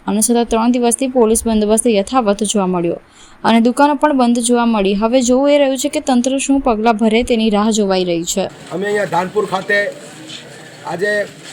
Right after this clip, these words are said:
Speaker 2: ત્રણે ત્રણ જિલ્લામાંથી એક્ટિવિસ્ટો તેમજ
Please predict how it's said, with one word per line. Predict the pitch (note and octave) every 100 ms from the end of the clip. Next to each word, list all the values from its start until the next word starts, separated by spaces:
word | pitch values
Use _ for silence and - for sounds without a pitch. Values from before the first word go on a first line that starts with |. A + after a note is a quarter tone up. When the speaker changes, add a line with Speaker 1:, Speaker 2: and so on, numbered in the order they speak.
| -
Speaker 2:
ત્રણે | D#3+ G3 G#3
ત્રણ | G3 G3 E3
જિલ્લામાંથી | F3 G3 G3+ G3+ F#3+ G#3 - - - - - - -
એક્ટિવિસ્ટો | - - G#3 G#3 G#3 G#3+ G3 - D3+ -
તેમજ | D#3+ F#3